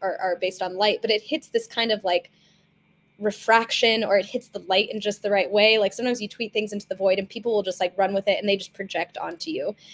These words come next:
And people will get, like, I find that what makes people the most angry on social media is when they see themselves reflected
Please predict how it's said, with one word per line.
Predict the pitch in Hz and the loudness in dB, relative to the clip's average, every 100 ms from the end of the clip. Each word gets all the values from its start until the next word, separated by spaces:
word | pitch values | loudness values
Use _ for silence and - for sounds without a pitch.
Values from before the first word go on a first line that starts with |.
| - | -2
And | 214 | 0
people | 226 233 240 | 2 4 4
will | 220 | 6
get, | 220 202 - | 4 2 2
like, | 226 214 - | 4 4 6
I | 214 | 4
find | 214 262 262 | 6 4 4
that | - | 4
what | 214 190 | 2 2
makes | 220 - | 0 -2
people | 233 202 180 - | -10 -8 -10 -8
the | 180 | -4
most | 196 190 208 - | 0 0 0 -2
angry | 190 202 240 262 269 _ _ _ | -2 0 0 0 -2 _ _ _
on | 208 214 | 0 2
social | 226 220 214 | 2 0 0
media | 208 208 247 269 269 _ | -2 0 2 2 0 _
is | - 208 | 4 6
when | 220 220 | 6 4
they | 202 | 2
see | - 226 | 2 0
themselves | 208 202 190 175 180 | 0 0 2 2 2
reflected | 190 - 180 - 165 165 | -4 -4 -6 -4 -4 -4